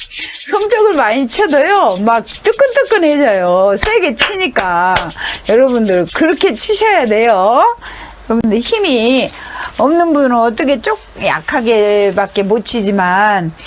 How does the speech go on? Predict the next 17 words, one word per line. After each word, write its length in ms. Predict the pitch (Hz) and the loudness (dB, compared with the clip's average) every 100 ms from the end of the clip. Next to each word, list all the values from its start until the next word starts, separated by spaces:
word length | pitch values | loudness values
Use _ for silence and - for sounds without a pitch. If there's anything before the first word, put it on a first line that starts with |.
| - - - | -14 -14 -12
칠 240 | - 403 415 | -2 2 2
수 260 | - 427 | 2 2
있는 360 | 381 269 254 269 | 2 4 4 2
한 180 | 269 262 | 2 -2
최대한, 540 | - 427 415 262 160 - | 0 2 2 0 -2 0
어우, 380 | 226 247 240 226 | 2 4 4 0
좀 100 | 196 | 0
막 200 | 190 185 | -2 -2
그냥 160 | 202 208 | -2 -2
손바닥이 580 | - 381 392 285 240 208 | -4 -2 0 2 0 -4
불이 320 | - 262 302 | -2 0 2
납니다. 440 | 294 226 196 175 | 2 0 0 -2
저는 260 | 185 208 202 - - - | -2 -4 -4 -8 -10 -6
너무너무 1000 | - 381 466 554 587 605 605 523 453 330 - | 0 2 4 6 6 6 4 2 2 0 0
세게 340 | 403 320 262 | 0 0 0
쳐가지고, 640 | 330 359 359 262 196 180 | -2 0 0 0 -2 0
여러분. 720 | 185 196 175 170 170 175 175 | 2 2 2 0 2 2 0